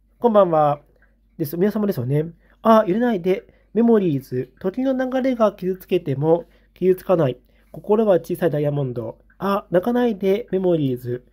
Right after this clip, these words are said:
私はもっと強いはずですよ。でも溢れて止まらぬ涙はダイヤモンド。こんばんは、ミヤです。ちょっとこの歌わかんないですね。はい。え、本日、一月十七日にサンタさんからか、神様からか、プレゼントが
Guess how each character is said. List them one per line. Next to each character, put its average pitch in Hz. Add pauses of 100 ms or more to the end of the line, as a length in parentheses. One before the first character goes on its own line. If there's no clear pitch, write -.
(340)
私 214
は 214
も 208
っ 208 (100)
と 240
強 214
い 202
は 156
ず 135
で 135
す -
よ。 123 (440)
で 220
も 208
溢 214
れ 294
て 220
止 175
ま 185
ら 190
ぬ 190
涙 180
は 160
ダ 156
イ 160
ヤ 156
モ 147
ン 127
ド。 110 (640)
こ 214
ん 208
ば 196
ん -
は、 185
ミ 180
ヤ 170
で 151
す。 - (400)
ち -
ょ -
っ -
と 180
こ 170
の 165
歌 165
わ 135
か 139
ん 127
な 120
い -
で -
す -
ね。 110 (180)
は 127
い。 113 (480)
え、 160
本 170
日、 147 (100)
一 175
月 214
十 208
七 -
日 202
に 180
サ 262
ン 285
タ 233
さ 190
ん 165
か 147
ら 127
か、 - (280)
神 240
様 185
か 156
ら 131
か、 120 (140)
プ 185
レ 196
ゼ 185
ン 160
ト 131
が 123